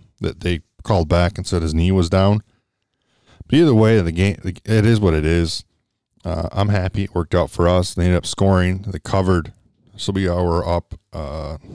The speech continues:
point nine units in that game. So I was pretty happy with that. And then our other game was I took the under. Everyone was talking about Hawaii and Wyoming, and Hawaii's pretty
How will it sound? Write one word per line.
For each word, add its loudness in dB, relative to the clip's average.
point -4
nine -2
units -6
in -8
that -4
game. -8
So -4
I 4
was 2
pretty 0
happy -2
with -4
that. -6
And 4
then 4
our 4
other 4
game 4
was 2
I -2
took -4
the -2
under. 2
Everyone 0
was -2
talking -2
about 0
Hawaii 2
and -8
Wyoming, 0
and -4
Hawaii's -4
pretty -10